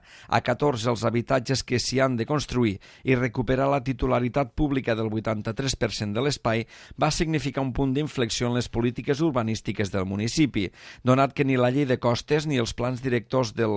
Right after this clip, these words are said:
govern tripartit, ni el Pla Territorial de les Terres de l'Ebre havien pogut evitar els drets adquirits als propietaris.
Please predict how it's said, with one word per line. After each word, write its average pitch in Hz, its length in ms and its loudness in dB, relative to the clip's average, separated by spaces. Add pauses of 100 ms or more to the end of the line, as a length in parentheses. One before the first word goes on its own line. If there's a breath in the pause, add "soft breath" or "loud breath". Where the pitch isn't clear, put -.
govern 120 260 2
tripartit, 123 640 -2 (300 loud breath)
ni 123 100 4
el 127 160 4
Pla 151 240 2
Territorial 131 560 2
de 110 160 0
les 107 80 -2
Terres 117 320 -2
de 151 80 2
l'Ebre 110 320 2 (220 loud breath)
havien 147 340 2
pogut 143 320 4
evitar 131 400 2 (240 soft breath)
els 107 160 -2
drets 139 320 4
adquirits 113 300 0 (100)
als 95 160 -4
propietaris. 110 680 0